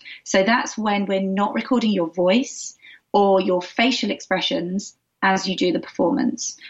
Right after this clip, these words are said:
So you've got a hat on your head, you've got hands with gloves on, um, all with markers on, but we're capturing the movement of your body. And the technology is so amazing now. We literally pick up every nuance,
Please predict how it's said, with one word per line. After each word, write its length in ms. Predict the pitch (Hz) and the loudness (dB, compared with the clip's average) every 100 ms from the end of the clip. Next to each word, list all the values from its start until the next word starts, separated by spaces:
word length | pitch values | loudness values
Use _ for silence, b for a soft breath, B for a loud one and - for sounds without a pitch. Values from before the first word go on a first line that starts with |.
| B | B
So 440 | - 185 185 180 - _ _ _ _ | 2 4 4 0 -8 _ _ _ _
you've 160 | - 196 | -2 2
got 140 | - | 2
a 40 | - | 2
hat 200 | 262 240 | 2 2
on 60 | |
your 80 | 202 | 2
head, 200 | 185 - | 0 -2
you've 100 | 185 | -4
got 180 | - - | -6 -4
hands 540 | 214 220 240 - - - | 0 0 -2 -8 -14 -2
with 340 | 180 170 - | -2 -2 -6
gloves 360 | 196 190 190 165 | 0 0 0 -2
on, 360 | 156 170 190 _ _ _ _ _ _ - | -2 -2 -4 _ _ _ _ _ _ -2
um, 500 | 185 180 180 170 - _ - | 2 2 2 -2 -6 _ -4
all 200 | 208 247 | 2 2
with 160 | 208 190 | 2 2
markers 420 | 185 175 175 165 | 0 0 -2 -2
on, 300 | 160 156 - - | 0 0 -2 0
but 120 | - | 2
we're 120 | 202 202 | 4 2
capturing 960 | - 233 - - 254 233 220 220 214 - _ _ _ _ - | 2 0 0 0 2 4 4 4 2 -4 _ _ _ _ -6
the 340 | 170 208 202 | 2 4 6
movement 500 | 214 285 - 160 - | 6 4 2 -2 -2
of 100 | - | -2
your 120 | 175 | -2
body. 500 | 170 185 196 - - B B - | 2 2 2 -2 -4 B B 0
And 280 | 190 185 - 190 | 0 0 -2 -6
the 60 | |
technology 440 | 190 233 233 208 180 | 0 2 2 2 -4
is 140 | - | -2
so 100 | 165 | -2
amazing 360 | 160 175 170 180 | 0 -2 -2 -2
now. 120 | 175 | 0
We 100 | 196 | 0
literally 340 | 208 - 185 | 0 0 -2
pick 180 | 185 170 | 0 0
up 140 | 254 - | 0 0
every 340 | 190 185 180 | 0 0 0
nuance, 640 | 180 185 175 165 - - | 2 2 2 0 -2 -4